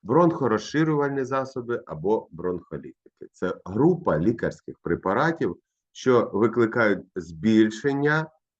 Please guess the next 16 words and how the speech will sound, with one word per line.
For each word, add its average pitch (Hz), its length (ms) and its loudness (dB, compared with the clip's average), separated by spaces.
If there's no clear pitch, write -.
просвіту 110 960 0
бронхів 92 800 -2
та 82 100 -8
бронхіол, 85 920 -4
а 107 140 0
також 120 400 0
сприяють 104 680 0
покращенню 123 1300 -2
дренажної 104 1080 -2
функції 95 720 -6
легень. 76 480 -8
До, 175 480 4
е, 110 360 6
цієї 143 600 4
групи 110 460 2
препаратів 139 760 -2